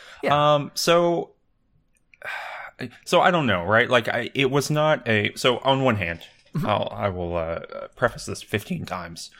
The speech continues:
Speaker 1: Okay.
Speaker 2: Um, on one hand, um, so I figured it out, like, halfway through the game. And not,
Speaker 1: Ah, I
Speaker 2: not
Speaker 1: see.
Speaker 2: spoiled. I was just like, "Clearly this isn't Big Boss. Clearly we spent so much time in that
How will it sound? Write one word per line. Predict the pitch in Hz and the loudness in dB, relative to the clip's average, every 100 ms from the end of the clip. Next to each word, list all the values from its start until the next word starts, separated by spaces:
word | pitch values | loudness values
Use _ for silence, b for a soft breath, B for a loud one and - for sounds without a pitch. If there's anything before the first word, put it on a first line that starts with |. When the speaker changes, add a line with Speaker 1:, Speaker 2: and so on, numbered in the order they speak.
| B B 120 | B B 0
Speaker 1:
Okay. | |
Speaker 2:
Um, | 127 120 - - | 2 0 -4 -2
on | 147 156 | 0 4
one | 220 | 4
hand, | 139 101 101 - b b _ | 4 2 0 -6 b b _
um, | 104 95 92 92 95 - _ _ _ _ _ _ _ _ _ _ _ - | -2 0 0 0 -4 -10 _ _ _ _ _ _ _ _ _ _ _ -8
so | - 127 | -2 2
I | 123 123 | 2 2
figured | - 202 160 101 | 0 0 2 2
it | 85 | 0
out, | 82 - | -2 -2
like, | 98 - - | -4 -4 -8
halfway | 113 107 95 | -2 -2 -2
through | 87 87 | -10 -12
the | - | -12
game. | 64 69 107 - - | -10 -12 -14 -12 -2
And | 117 | 4
not, | 135 156 135 107 | 8 8 6 -2
Speaker 1:
Ah, | |
I | 131 | 0
Speaker 2:
not | 135 113 | 0 0
Speaker 1:
see. | |
Speaker 2:
spoiled. | - 143 107 95 92 - | 2 4 6 4 0 0
I | 113 | 2
was | 110 107 | 4 2
just | 107 | 2
like, | 107 101 | 2 2
"Clearly | - 160 160 135 | 0 0 2 2
this | 120 | 0
isn't | 107 104 101 | 0 0 0
Big | 98 | 2
Boss. | 95 95 - | 4 2 0
Clearly | - 127 131 | -6 -2 0
we | 117 | 0
spent | 107 107 101 | 0 -2 -2
so | - 120 | 0 2
much | 123 120 - | 2 -2 0
time | 107 98 | 2 2
in | 95 | 2
that | 92 90 - | 0 0 -2